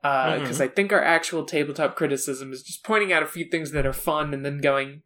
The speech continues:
Speaker 1: "Well, it's, it's a Powered by the Apocalypse game, so you know what fucking is happening."
Speaker 2: <laughs> It's a, it's a pretty good one, I think.
Speaker 1: I, we think it's also pretty good. We make some great girls.
Speaker 2: Yeah, but that's every episode.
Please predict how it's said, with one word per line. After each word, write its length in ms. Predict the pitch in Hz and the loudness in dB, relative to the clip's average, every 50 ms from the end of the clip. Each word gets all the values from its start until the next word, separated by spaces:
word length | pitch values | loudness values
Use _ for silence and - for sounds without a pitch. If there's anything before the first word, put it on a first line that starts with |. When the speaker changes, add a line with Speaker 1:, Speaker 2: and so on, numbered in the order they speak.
| _ | _
Speaker 1:
"Well, 280 | - 214 226 233 214 202 | 2 4 6 6 8 6
it's, 140 | 190 - - | 4 4 2
it's 200 | - 185 - - | 0 0 0 0
a 40 | - | -4
Powered 340 | - - 147 139 139 123 | -2 0 0 0 0 2
by 120 | - 135 127 | 2 0 0
the 120 | 120 123 | 0 -4
Apocalypse 580 | 120 - - 135 113 - - - 139 131 - - | -6 -2 0 0 0 0 -2 -8 -10 -10 -10 -8
game, 260 | - 127 120 123 - | -8 -8 -8 -8 -10
so 140 | - - 165 | -8 -6 -6
you 240 | 160 170 180 180 160 | -6 -4 -6 -4 -4
know 200 | 139 123 123 123 | -4 -4 -6 -6
what 100 | - - | -8 -8
fucking 300 | - - - - - - | -8 -10 -10 -10 -16 -18
is 120 | - - - | -14 -12 -10
happening." 500 | - - - - - - - - 202 - - - - _ _ _ _ _ _ _ _ _ _ - - | -8 -8 -8 -8 -10 -12 -10 -10 -12 -12 -14 -20 -20 _ _ _ _ _ _ _ _ _ _ -6 -6
Speaker 2:
<laughs> 720 | 165 - - 226 208 214 - 220 208 - - 214 202 - - _ _ _ _ _ _ _ _ _ _ _ _ _ _ _ _ _ _ _ _ - - - _ _ _ _ _ - | -2 4 8 8 8 8 6 4 4 4 0 -4 -4 -4 -8 _ _ _ _ _ _ _ _ _ _ _ _ _ _ _ _ _ _ _ _ -20 -20 -20 _ _ _ _ _ -2
It's 160 | 214 233 233 | -2 -2 -2
a, 120 | 311 294 285 | -2 -6 -4
it's 220 | - 254 269 269 302 | -4 -6 -6 -6 -6
a 40 | 277 | -8
pretty 260 | - - 240 233 233 | -2 0 0 0 0
good 220 | 226 254 247 240 | 0 2 2 2
one, 320 | 202 151 123 113 107 104 - | 2 0 -2 -4 -6 -8 -10
I 140 | - 131 120 | -8 -8 -8
think. 340 | - - 123 110 120 - - _ _ - | -8 -10 -16 -18 -18 -20 -20 _ _ 2
Speaker 1:
I, 160 | 196 247 269 | 2 2 2
we 220 | 277 302 349 403 415 - | 2 0 0 0 0 -2
think 200 | 427 403 - 381 | -6 -4 -4 -2
it's 100 | - - | 2 2
also 260 | 294 277 269 - 165 | 2 2 2 0 -2
pretty 260 | - - 151 131 156 | -2 -2 -8 -8 -8
good. 220 | - - 120 123 | -8 -8 -8 -6
We 120 | 143 202 302 | -4 -4 -2
make 180 | 381 349 294 | 0 0 0
some 220 | - - 165 143 135 | 0 -2 -4 -6 -4
great 380 | - 160 160 151 147 135 - - | 2 4 4 4 4 2 0 0
girls. 520 | 127 123 117 120 - - 139 165 - - - - - _ _ _ _ _ _ _ _ _ _ _ _ _ _ _ _ _ _ _ _ _ _ _ _ _ _ _ _ _ _ _ _ _ _ _ _ _ _ _ _ _ _ _ - | -2 0 0 -2 -4 -6 -4 -6 -6 -8 -8 -12 -20 _ _ _ _ _ _ _ _ _ _ _ _ _ _ _ _ _ _ _ _ _ _ _ _ _ _ _ _ _ _ _ _ _ _ _ _ _ _ _ _ _ _ _ -4
Speaker 2:
Yeah, 240 | - 170 190 175 143 | 2 6 6 6 6
but 80 | 131 139 | 4 2
that's 160 | 160 160 - | 0 0 2
every 240 | 147 127 117 117 107 | 2 0 0 -2 -6
episode. 380 | - - - - - - - | -6 -10 -16 -16 -14 -14 -16